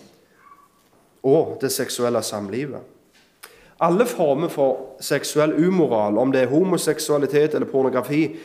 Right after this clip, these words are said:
blir i Bibelen fordømt. Blir ikke, blir ikke i Bibelen fordømt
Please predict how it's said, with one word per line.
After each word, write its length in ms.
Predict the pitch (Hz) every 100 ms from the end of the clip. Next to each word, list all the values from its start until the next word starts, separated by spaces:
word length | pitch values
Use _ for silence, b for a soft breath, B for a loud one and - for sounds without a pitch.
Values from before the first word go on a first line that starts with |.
| B B
blir 300 | - 185 196 170
i 40 |
Bibelen 440 | 143 160 160 151 123
fordømt. 800 | 139 131 143 160 101 - - - _ _ - - - _ B B B B - - _ _ _ _ _ _ -
Blir 220 | 175 190
ikke, 220 | - 214 202 127
blir 240 | 196 208
ikke 240 | 180 - 247
i 80 | 160
Bibelen 400 | 170 165 143 123
fordømt 540 | 135 139 151 -